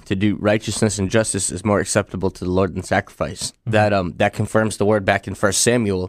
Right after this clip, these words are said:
Speaker 2: Mm.
Speaker 1: where, uh, the prophet Samuel spoke to Saul after Saul disobeyed God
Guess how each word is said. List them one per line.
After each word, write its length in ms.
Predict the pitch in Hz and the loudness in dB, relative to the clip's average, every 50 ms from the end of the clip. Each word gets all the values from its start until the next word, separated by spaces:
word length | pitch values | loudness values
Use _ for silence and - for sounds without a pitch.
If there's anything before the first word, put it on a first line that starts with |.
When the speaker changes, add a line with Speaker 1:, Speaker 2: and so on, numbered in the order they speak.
| - | -6
Speaker 2:
Mm. 240 | 117 117 107 101 98 | -4 -4 -4 -4 0
Speaker 1:
where, 240 | - 101 98 95 76 | 0 2 2 2 2
uh, 160 | 85 101 98 | 2 2 2
the 100 | 87 95 | 2 0
prophet 320 | - - 113 107 - - | 2 2 2 2 2 -2
Samuel 380 | - - 123 113 113 104 98 98 | -2 0 2 2 2 2 0 0
spoke 300 | - - - 110 104 - | -2 0 0 0 -2 -2
to 80 | - 101 | -4 -4
Saul 360 | - - 117 117 117 104 92 | 0 2 2 2 4 2 0
after 220 | 95 - - 95 | 0 -2 -4 -6
Saul 220 | - - - 98 98 | -4 0 0 0 2
disobeyed 500 | 95 98 - - 92 85 98 90 87 - | 2 0 0 0 0 0 0 -2 0 0
God 300 | - 107 107 104 98 | 2 2 2 2 0